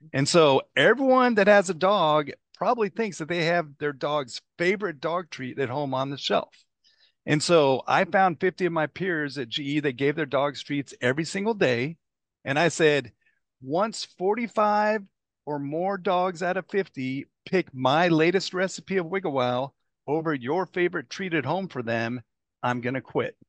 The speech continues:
And they're like, "There's no way you're gonna leave the salary you have here." And I'm like, "Obviously, you've never been on a mission from God. It's not about the money, <laughs> but I gotta make sure we have a treat that dogs are gonna love." So, so the fir-, we basically take the treat at home, put it in the palm of your hand,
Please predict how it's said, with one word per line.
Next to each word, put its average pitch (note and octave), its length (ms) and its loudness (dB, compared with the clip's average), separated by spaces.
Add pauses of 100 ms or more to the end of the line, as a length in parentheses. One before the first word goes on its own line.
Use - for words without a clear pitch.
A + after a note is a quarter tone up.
(680)
And E3+ 100 0
they're G3 80 4
like, F3+ 300 2
"There's E4+ 260 2
no D4+ 140 0
way C4+ 240 2
you're B3+ 160 0
gonna E3 200 2
leave C3 260 -2
the A#2+ 60 -10
salary A#2+ 440 -4
you A2 100 -8
have A#2+ 220 -2
here." A2+ 340 -10 (360)
And C#3+ 100 -2
I'm D#3+ 100 2
like, D3+ 280 0
"Obviously, F3+ 460 2
you've F#3+ 160 -4
never F#3+ 220 2
been F#3+ 200 0
on F#3 120 2
a F#3 40 -4
mission F#3 340 -4
from F#3+ 180 -10
God. C3 320 0
It's B2+ 200 -8
not D3 200 -2
about F3+ 260 0
the G#3+ 80 -8
money, D#3 420 -4 (120)
<laughs> - 300 -20
but C#3+ 100 0
I D#3 80 2
gotta G3 220 0
make G3+ 160 -4
sure G3+ 140 -6
we G3 100 -2
have F#3+ 120 -4
a E3+ 40 -4
treat G3 280 -8
that D3+ 100 -10
dogs E3 320 2
are D#3 40 -12
gonna D#3+ 180 -2
love." - 300 -4
So, D3 380 -2 (380)
so F#3 180 0
the D3 140 -4
fir-, - 180 -14
we D#3+ 200 -6 (340)
basically F#3+ 480 2
take F#3 260 0
the F3 60 -2
treat G3 260 -4
at E3+ 100 0
home, E3+ 240 -4
put E3+ 140 -8
it E3 40 -4
in E3 40 -8
the E3 80 -4
palm E3 280 -2
of E3+ 40 -4
your D#3+ 100 -2
hand, D3 460 -4